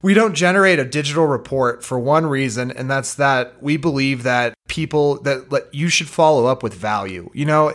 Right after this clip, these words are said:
if, when you're making a sales call and you don't have anything to show someone, it's a lot harder to kinda make a connection and get the conversation started than if you have something really cool like a home value or you need to ask questions.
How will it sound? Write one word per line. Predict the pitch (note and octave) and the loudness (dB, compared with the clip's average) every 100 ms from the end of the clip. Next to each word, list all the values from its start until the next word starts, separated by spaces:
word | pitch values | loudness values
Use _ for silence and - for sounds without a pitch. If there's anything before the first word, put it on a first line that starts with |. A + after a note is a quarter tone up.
| - | -6
if, | C3+ - | -10 -8
when | C#3+ D3+ | -6 -2
you're | E3 | 0
making | F3+ F3+ E3+ | 0 0 -2
a | B2 | -2
sales | C3 B2+ C#3 | -2 -2 -2
call | - C3 C3 | 0 2 2
and | A2 | 0
you | B2 | -4
don't | B2 C3+ | -4 -4
have | C3 C#3+ | -2 -4
anything | A2+ B2 B2+ C#3 B2+ | -4 -6 -6 -6 -8
to | A2 | -6
show | - A#2 A2+ | -4 -2 -2
someone, | - G2+ G#2 G2 F#2 _ _ _ - | -4 -6 -6 -8 -10 _ _ _ -4
it's | C3+ C3+ | -2 0
a | |
lot | B2+ C3 C3+ | 2 2 2
harder | - C3+ B2+ A#2+ A#2 | 2 2 2 0 -4
to | - | -8
kinda | - A#2+ A2+ | -4 -4 -2
make | A#2 A#2+ | -4 -4
a | |
connection | B2 B2+ A#2 A2 - B2 | -6 -4 -4 -2 -4 -4
and | A#2 A2 G#2 - | -6 -8 -10 -6
get | B2+ | -6
the | A#2+ | -6
conversation | - B2+ A#2+ A2+ C3 A#2 G#2 | -4 -2 -2 -2 -4 -4 -6
started | - A2 C3 F3+ A3+ _ _ _ | -6 0 2 2 0 _ _ _
than | - C3+ C3+ | -2 0 0
if | B2+ B2 | -4 -4
you | C3+ C3 | -2 0
have | C3 A#2+ | 2 0
something | - C#3 C3 A2+ | -2 -2 -2 -4
really | B2+ C#3 C3+ | 0 0 0
cool | - F3 F#3 | -2 2 4
like | C3+ B2 | 4 2
a | A#2 | 0
home | G#2 C3 A#2+ | -4 -4 -2
value | A#2+ B2+ C#3 C#3+ C#3+ | 0 2 2 0 0
or | A#2 | -2
you | A#2+ | -4
need | A#2+ C3 | -4 -4
to | A#2 | -2
ask | A2+ - | -4 -6
questions. | - F#3+ - B2+ A2 A2+ | -2 -2 -2 -6 -6 -8